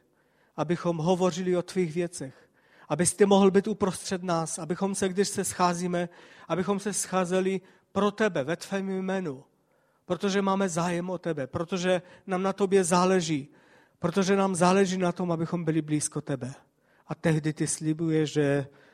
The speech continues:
tehdy ty jsi přítomen uprostřed nás. Tak nám dej, Pane, tento postoj. Stejně jako měli tito učedníci. Oni šli a hovořili o tobě. Oni šli a, a očekávali na to, že,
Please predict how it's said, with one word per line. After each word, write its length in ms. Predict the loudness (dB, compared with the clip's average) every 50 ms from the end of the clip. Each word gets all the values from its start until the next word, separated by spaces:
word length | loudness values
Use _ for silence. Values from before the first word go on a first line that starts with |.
| _ _ _
tehdy 340 | 0 0 0 2 0 -2 -2
ty 320 | -2 -4 -4 -4 -8 -12 -18 _ _
jsi 160 | -10 -10 -10
přítomen 540 | -10 -8 -8 -6 -4 -2 -2 -2 -2 -4 -6
uprostřed 520 | -6 -8 -8 -10 -10 -10 -10 -10 -10 -10
nás. 420 | -8 -10 -12 -12 -14 -16 -16 -18 _ _ _ _ _ _ _ _ _ _ _ _ -12
Tak 120 | -10 -6
nám 200 | -6 -6 -2 0
dej, 160 | 0 0 0
Pane, 260 | 0 -2 -2 -2 -2
tento 260 | -4 -4 -6 -6 -8 -6
postoj. 440 | -6 -8 -8 -8 -10 -12 -12 -12
Stejně 400 | -12 -4 0 2 2 4 4 4
jako 220 | 2 2 2 0 0
měli 240 | 0 0 0 0 -2
tito 260 | -2 -2 0 0 0
učedníci. 680 | 0 -2 -4 -4 -4 -4 -6 -8 -8 -10 -12 -12 -12 -16 _ _ _ -20 -20 -20 -4 _
Oni 240 | 4 6 6 6 4
šli 300 | 4 2 2 4 4 6
a 60 | 6
hovořili 580 | 6 6 6 6 6 4 4 2 2 4 6
o 80 | 6 4
tobě. 440 | 4 2 2 2 2 -2 -4 -6 -10 -18 -20 -20 -16 -2
Oni 220 | 2 2 2 4 2
šli 280 | 0 2 4 8 8
a, 180 | 10 8 8 6 2 -8 -20 -20 -20 -12 _ 4
a 180 | 6 6 6
očekávali 720 | 6 4 4 4 2 4 4 4 4 6 6 6 6 4 4
na 160 | 4 2 0
to, 220 | 0 0 0 0 2
že, 360 | 2 4 4 4 4 2